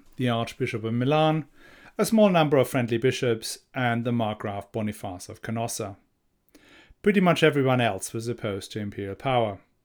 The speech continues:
The aristocratic opposition, led by the Markgraf of Tuscany, could not build up the courage to elect their own king, and they didn't even have the guts to call in a foreign leader as a new king,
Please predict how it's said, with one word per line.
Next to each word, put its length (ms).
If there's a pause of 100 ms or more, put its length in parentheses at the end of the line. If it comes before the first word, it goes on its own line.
(540)
The 80
aristocratic 580
opposition, 600
led 260
by 140
the 80
Markgraf 560
of 120
Tuscany, 580
could 240
not 200
build 220
up 160
the 80
courage 460
to 100
elect 240
their 160
own 200
king, 480 (520)
and 100
they 80
didn't 240
even 220
have 180
the 80
guts 340
to 100
call 340
in 100
a 60
foreign 440
leader 380
as 140
a 60
new 220
king, 440